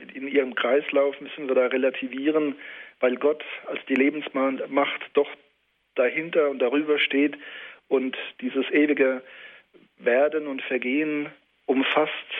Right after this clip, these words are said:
durch die größere Lebensperspektive. Und das gibt auch unserem menschlichen Leben eigentlich eben eine Perspektive über dieses, ähm,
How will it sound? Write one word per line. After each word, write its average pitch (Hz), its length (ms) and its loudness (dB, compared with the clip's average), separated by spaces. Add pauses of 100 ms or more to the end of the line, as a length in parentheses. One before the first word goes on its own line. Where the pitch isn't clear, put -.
(140)
durch 143 260 2
die 127 180 -6
größere 143 460 2
Lebensperspektive. 120 1300 -2 (800)
Und - 80 -8
das - 180 0
gibt 139 180 0
auch 127 140 0
unserem 139 520 -2 (180)
menschlichen 131 540 0
Leben 135 300 2
eigentlich 120 380 -2 (560)
eben 131 220 2
eine 127 180 2
Perspektive 151 760 2
über 170 320 0
dieses, 135 320 -4 (580)
ähm, 123 520 2